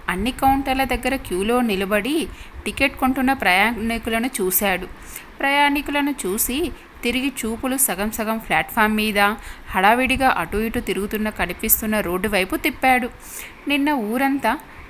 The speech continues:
బలాదూర్ తిరిగి సాయంత్రం ఇంటికి వచ్చేసరికి ఆకలేసింది.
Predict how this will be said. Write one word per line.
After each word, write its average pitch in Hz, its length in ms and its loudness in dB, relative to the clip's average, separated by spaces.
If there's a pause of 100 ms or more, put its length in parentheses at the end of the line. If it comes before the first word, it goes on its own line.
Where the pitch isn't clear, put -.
బలాదూర్ 247 520 2 (100)
తిరిగి 208 400 0 (220)
సాయంత్రం 262 540 4
ఇంటికి 233 360 -2
వచ్చేసరికి 226 680 -2 (100)
ఆకలేసింది. 180 720 2